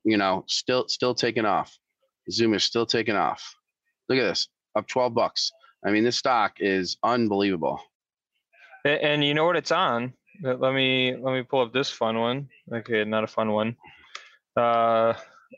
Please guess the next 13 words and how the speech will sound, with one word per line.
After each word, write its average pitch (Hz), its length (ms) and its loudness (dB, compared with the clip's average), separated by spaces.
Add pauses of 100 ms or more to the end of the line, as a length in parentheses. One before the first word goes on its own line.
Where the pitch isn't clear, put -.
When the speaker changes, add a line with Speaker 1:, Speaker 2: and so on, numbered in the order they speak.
(360)
Speaker 2:
but 127 100 -4
just 123 240 -2
going 127 140 0
over 123 140 2
to 120 60 0
my 117 180 0
Google 123 400 2
coronavirus 123 720 0
cases 127 880 0 (880)
for 123 260 -2
the 117 120 0
U 127 400 0 (120)
S, 151 640 -2